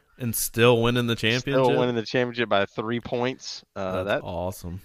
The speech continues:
Speaker 2: that's good for him. I mean, we talked about him a little bit, um,
Speaker 1: Right.
Speaker 2: but, you know, if this is what brings him back out of the shadows and, and lets him start something bigger, that's, that's neat. I mean, there's,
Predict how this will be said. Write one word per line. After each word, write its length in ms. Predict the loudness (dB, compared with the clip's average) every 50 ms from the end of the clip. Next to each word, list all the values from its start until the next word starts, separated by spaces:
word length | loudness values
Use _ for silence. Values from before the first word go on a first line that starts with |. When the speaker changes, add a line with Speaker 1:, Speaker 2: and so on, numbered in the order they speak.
| -4 -4
Speaker 2:
that's 180 | -4 -4 0
good 220 | 2 2 2 2 4
for 180 | 4 4 4
him. 300 | 6 6 4 4 4 2
I 60 | 0
mean, 120 | 0 -2 -2
we 120 | -4 -4
talked 300 | 2 4 4 4 4 4
about 200 | 4 6 6 6
him 80 | 6 4
a 60 | 2
little 260 | 2 2 0 0 0
bit, 300 | 0 2 2 2 0 -2 _ _ _ -10
um, 440 | -8 -6 -4 -4 -4 -4 -4 -4 -6
Speaker 1:
Right. 100 | -10 -14 -16 _ _ -2
Speaker 2:
but, 220 | -2 0 0 -2 -4 _ _ _ _ _ _ _ _ _ -20 _ _ -20 -20 _ _ -4
you 120 | 0 2
know, 100 | 2 2
if 100 | 2 0
this 200 | -2 -6 -6 -4
is 120 | -6 -4
what 200 | -4 -4 -4 -4
brings 360 | -2 -2 -2 -2 -4 -4 -4 -4
him 160 | -4 -2 2
back 260 | 2 2 2 4 2
out 140 | 2 2 2
of 80 | 2
the 80 | 0 -4
shadows 680 | -6 -2 0 2 2 2 2 0 0 -2 -4 -6 -8 -12
and, 260 | -14 -14 -14 -16 -16 -16
and 200 | -14 -10 -8 -6
lets 240 | -4 -4 -6 -6 -8
him 300 | -10 -10 -10 -10 -14 -16 -18 _ _ _ _ _ _ -12
start 400 | -10 -4 0 0 0 0 0 -4
something 380 | -6 -6 -6 -6 -8 -12 -8
bigger, 440 | -4 -4 -2 -2 -2 -4 -4 -6 -10 _ _ _ -8
that's, 320 | -6 -6 -6 -6 -10 -18 _ _ _ _ -8
that's 240 | -8 -8 -8 -10
neat. 280 | -14 -12 -12 -14 -14 -16 _ -14
I 60 | -12
mean, 280 | -12 -12 -12 -12 -14 -16 -20 -20 -20 -20 -20 -20 -20 -20 -20 _ 4
there's, 300 | 6 6 6 6 0